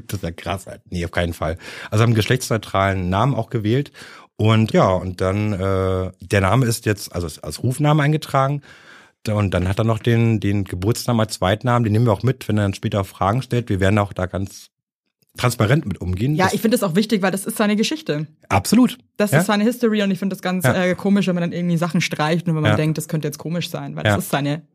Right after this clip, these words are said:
Speaker 2: Geschichte.
Speaker 1: Wir haben auch einen Familienstammbaum, so gibt es sogar, ähm, war gar nicht so leicht da ranzukommen, aber gibt es, äh, kann ich ruhig sagen, bei fahrt punkt de. Und zwar, ähm,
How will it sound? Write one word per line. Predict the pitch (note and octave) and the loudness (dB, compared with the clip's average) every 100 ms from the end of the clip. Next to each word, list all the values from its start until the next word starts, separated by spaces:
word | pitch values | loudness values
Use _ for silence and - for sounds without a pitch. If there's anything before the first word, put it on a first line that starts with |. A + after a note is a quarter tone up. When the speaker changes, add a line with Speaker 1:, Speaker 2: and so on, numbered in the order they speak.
| _ - | _ -6
Speaker 2:
Geschichte. | F#3 B3+ - | -4 -4 0
Speaker 1:
Wir | B2 | 2
haben | G#2+ B2 | 4 4
auch | |
einen | A#2+ | 2
Familienstammbaum, | A#2+ B2+ F3 F#3+ - - B2+ D#3 F#3+ E3 F3+ F#3 | 2 4 4 2 -4 -2 2 4 4 4 4 2
so | B2+ | 0
gibt | A#2 - | -8 -8
es | - | -6
sogar, | A#2+ A#2 A#2+ A2 | 0 2 2 0
ähm, | A2+ G#2+ G#2 - F2 | -2 -4 -6 -8 -2
war | G2 B2 C#3 | 2 2 4
gar | A#2+ | 2
nicht | C3+ | 2
so | A2+ | 2
leicht | - | 2
da | |
ranzukommen, | F#2 A2+ - C3+ B2 A2 | 2 0 0 -4 -2 0
aber | G2 | 0
gibt | A2 - | -4 -6
es, | B2 - | -8 -6
äh, | F2+ G2 G2 - - - - - | -6 -4 -6 -10 -20 -20 -20 -4
kann | A2+ | 0
ich | G2+ | 2
ruhig | G2 E2+ | 2 0
sagen, | D#2+ | -2
bei | D2+ | -4
fahrt | - F#2+ - | 0 0 2
punkt | B2+ A#2+ | 0 2
de. | B2+ E3 E3+ - - - - - | 4 2 0 -8 -12 -14 -16 -6
Und | G#2 - | -4 0
zwar, | G2 G2+ G2+ | 2 4 2
ähm, | G2 G2 G2 G2 | 2 0 -2 -4